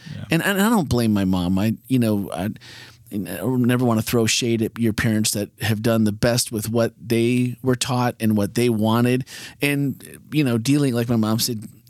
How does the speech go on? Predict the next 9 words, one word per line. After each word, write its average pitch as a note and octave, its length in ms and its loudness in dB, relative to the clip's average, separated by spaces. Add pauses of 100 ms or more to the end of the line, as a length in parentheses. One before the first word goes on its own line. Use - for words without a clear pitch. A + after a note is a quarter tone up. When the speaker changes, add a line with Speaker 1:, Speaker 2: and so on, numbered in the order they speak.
(140)
Speaker 2:
I B2 140 0
get C#3 160 0
ninety-eight A2+ 440 2
percent A2 280 -2
of G#2 60 -2
my G#2 100 2
mom's G2 320 0
gray G2+ 220 -4
hair. G2+ 400 -2